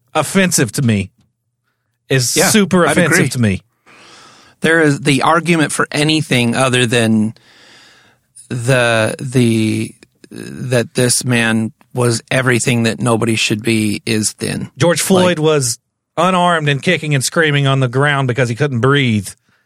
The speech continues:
Speaker 1: And this is an armed man that had just murdered two people callously. It's, uh, it,
Speaker 2: Yeah.
Speaker 1: it very much angers me that we do this these days. We group these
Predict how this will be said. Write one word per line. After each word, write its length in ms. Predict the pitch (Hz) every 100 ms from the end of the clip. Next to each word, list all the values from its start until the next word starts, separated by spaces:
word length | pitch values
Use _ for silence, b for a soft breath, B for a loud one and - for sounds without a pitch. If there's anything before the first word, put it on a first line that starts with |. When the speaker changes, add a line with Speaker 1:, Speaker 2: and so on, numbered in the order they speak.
| _ _ _
Speaker 1:
And 160 | 127 127
this 180 | 143
is 100 | 147 131
an 80 |
armed 240 | 123 131 127
man 240 | 131 127
that 100 | 120
had 100 | 113
just 180 | 110 107
murdered 320 | 123 123 123 107
two 160 | 120
people 440 | 113 113 120 101 b b b
callously. 760 | - 156 165 156 135 127 113 104 _ _ _ _ _ _ _ _ _ _ _ _ _ _ _ _ _ _ _ -
It's, 220 | 147 -
uh, 340 | 147 135 123 -
it, 180 | 117 131
Speaker 2:
Yeah. 120 | 113 120
Speaker 1:
it 80 | 131
very 240 | 170 185
much 200 | 160 151
angers 420 | 147 147 135 127
me 180 | 127 123
that 180 | 117 120
we 120 | 117
do 180 | 110 123
this 340 | 110 101 - -
these 220 | 120 95
days. 560 | 107 95 92 90 - - _ 117 _ _ _ _
We 340 | 123 117 113
group 380 | 101 117 123 -
these 220 | 113 101